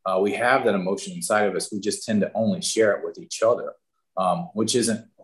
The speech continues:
horrible thing. But I think when the world sees that, they need to see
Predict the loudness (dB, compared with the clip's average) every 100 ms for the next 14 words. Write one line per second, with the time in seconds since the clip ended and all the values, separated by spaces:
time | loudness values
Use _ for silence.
0 | _ 4 4 4 2 2 2 2 2 2
1 | -2 -4 -8 _ _ _ _ 0 0 -2
2 | -14 _ -2 0 4 6 6 4 4 6
3 | 6 6 2 2 -2 -4 0 2 0 0
4 | -2 -2 -2 -2 -4